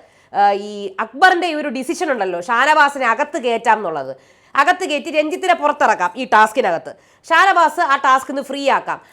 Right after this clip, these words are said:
അത് ഷാനവാസിൻ്റെ ഇറക്കേണ്ടിയിരുന്നില്ല. ഷാനവാസ് എന്തായാലും കിടന്നു കഴിഞ്ഞാലും മരുന്ന് കഴിച്ച് കിടക്കുന്നതാണ്, നല്ല ഉറക്കമായിരിക്കും. ഏം, ജിസേലിനെയാണ് ആ, ആ ടാസ്കിൽ നിന്ന് മുക്തനാക്കേണ്ടിയിരുന്നത്. എന്നിട്ട് അതിന് പകരം, ആ, ബിന്നീനെയോ ആരെങ്കിലും അങ്ങോട്ട് ഇടാം.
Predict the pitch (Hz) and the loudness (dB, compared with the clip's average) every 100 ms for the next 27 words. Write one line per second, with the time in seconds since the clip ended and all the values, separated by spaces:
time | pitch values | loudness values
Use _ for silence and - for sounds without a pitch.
0 | _ 247 277 294 - 285 285 370 392 381 | _ 0 0 0 -4 0 2 4 4 4
1 | 381 339 240 233 247 214 180 165 147 - | 2 0 0 0 -2 -4 -8 -10 -12 -14
2 | _ _ - 160 180 269 359 392 392 370 | _ _ -10 -4 -2 2 2 4 2 2
3 | 370 359 359 330 311 330 330 302 285 285 | 4 4 2 0 -2 0 0 0 -2 -2
4 | 285 269 294 294 262 269 247 247 262 247 | -2 -4 -2 -2 -2 -2 -6 -6 -6 -6
5 | 311 247 269 302 320 285 262 269 240 185 | -6 -8 -10 -4 0 2 0 0 -2 -4
6 | 175 - _ _ _ _ - 208 202 175 | -8 -14 _ _ _ _ -6 -4 -4 -8
7 | 160 175 185 180 302 - 440 453 370 233 | -16 -14 -12 -8 -8 -4 -2 0 2 2
8 | 220 247 262 _ 202 220 214 294 403 240 | 2 -2 -4 _ -2 0 4 4 2 0
9 | 220 240 285 247 233 190 254 220 196 185 | 0 -2 -6 -8 -8 -4 -2 -2 -2 -6
10 | 170 151 143 139 _ - 285 349 440 294 | -8 -10 -10 -12 _ 0 2 4 2 0
11 | - 359 226 285 311 233 233 302 320 349 | 2 2 2 -2 0 2 4 4 2 -2
12 | - _ _ 202 208 214 208 269 320 349 | -14 _ _ 2 4 4 0 -2 0 4
13 | 254 262 165 185 254 262 254 247 214 226 | 4 4 4 2 4 4 4 2 2 0
14 | 180 160 | -2 -4